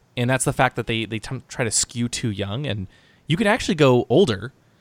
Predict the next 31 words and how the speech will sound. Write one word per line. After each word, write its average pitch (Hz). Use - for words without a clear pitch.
and 123
make 151
it -
a, 117
a 120
great 120
story, 104
uh, 107
a 104
serious 139
story, 107
while 110
still 143
appealing 123
to 113
all 107
ages, 107
still 151
making, 135
and, 117
and 123
you 131
don't 156
have 147
to 123
go 123
to 117
the 107
extreme 113
of, 98
like, 95